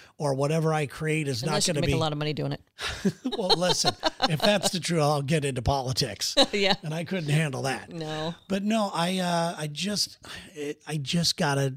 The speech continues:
Speaker 1: I gotta make something happen.
Speaker 2: Well, do it, honey.
Speaker 1: And it's very stressful. And, uh, right now, there's just not a lot of joy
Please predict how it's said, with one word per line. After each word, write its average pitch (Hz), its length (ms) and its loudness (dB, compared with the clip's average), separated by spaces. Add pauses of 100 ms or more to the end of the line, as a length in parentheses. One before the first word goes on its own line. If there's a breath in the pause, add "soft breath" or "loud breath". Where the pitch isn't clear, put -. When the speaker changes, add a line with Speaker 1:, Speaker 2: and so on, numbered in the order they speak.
(180)
Speaker 1:
I - 60 -12
gotta 139 380 -4
make 127 260 -6
something 104 360 -6
happen. 95 440 -12 (200)
Speaker 2:
Well, 240 100 -8
do 330 220 -2
it, - 100 -2
honey. 220 180 -4
Speaker 1:
And 156 140 -4
it's 139 260 -2
very 147 360 -4
stressful. 139 1000 -2
And, 123 300 -6
uh, 127 140 -12 (100)
right 151 240 -4
now, 147 300 -2
there's 123 220 -4
just 131 280 -6
not 131 320 -2
a - 20 -6
lot 113 240 -6
of 104 120 -6
joy 104 580 -2